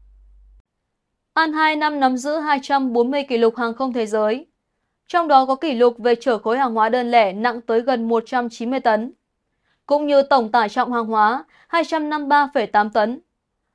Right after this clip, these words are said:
tức lớn hơn tổng trọng tải ba máy bay vận tải chiến lược của quân đội Mỹ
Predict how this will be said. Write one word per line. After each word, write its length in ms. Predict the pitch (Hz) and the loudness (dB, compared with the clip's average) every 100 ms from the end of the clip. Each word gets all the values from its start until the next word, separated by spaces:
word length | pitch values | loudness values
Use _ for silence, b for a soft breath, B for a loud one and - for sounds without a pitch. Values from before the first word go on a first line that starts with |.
| _ | _
tức 160 | - 370 | -6 -2
lớn 240 | 302 269 | 2 2
hơn 280 | 285 294 277 | 2 -2 0
tổng 140 | 277 233 | -2 -2
trọng 180 | 254 | -4
tải 380 | 240 254 220 190 190 b _ | 0 2 2 0 -8 b _
ba 220 | 254 302 | 0 2
máy 140 | 302 285 | 2 2
bay 120 | 294 | 0
vận 180 | 269 233 | 0 0
tải 200 | 254 208 | 0 0
chiến 220 | - 233 | -2 0
lược 260 | 262 226 _ _ | 0 0 _ _
của 120 | - | 0
quân 200 | 214 240 | 2 2
đội 120 | 233 208 | 0 0
Mỹ 360 | 226 262 320 | -2 -4 -8